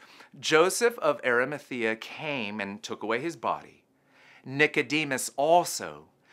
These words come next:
who earlier had come to Jesus by night,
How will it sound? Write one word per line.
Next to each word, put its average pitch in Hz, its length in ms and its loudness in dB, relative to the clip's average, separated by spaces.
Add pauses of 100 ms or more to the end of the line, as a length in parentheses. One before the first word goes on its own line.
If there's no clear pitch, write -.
(220)
who 165 200 0
earlier 151 760 6 (240)
had 113 220 2
come 139 360 2
to 139 120 -6
Jesus 135 560 -2
by 95 260 -2
night, 117 680 -6